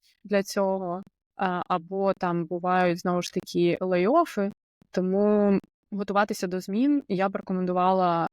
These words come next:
а, заздалегідь, якщо хочеться якихось, е, змін в кар'єрі. Звісно, простіше їх робити в поточній компанії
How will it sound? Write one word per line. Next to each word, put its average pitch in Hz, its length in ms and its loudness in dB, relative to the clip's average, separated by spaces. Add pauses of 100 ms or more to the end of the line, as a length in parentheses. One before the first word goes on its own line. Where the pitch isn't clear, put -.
а, 175 360 -2
заздалегідь, 185 760 -2
якщо 185 260 -4
хочеться - 380 -4
якихось, - 560 -4
е, 170 600 2
змін 180 220 -2
в - 80 -8
кар'єрі. 175 520 0
Звісно, 196 640 0
простіше - 520 -2
їх 180 200 -2
робити 175 360 -4
в - 100 -10
поточній 262 540 0
компанії 214 760 -2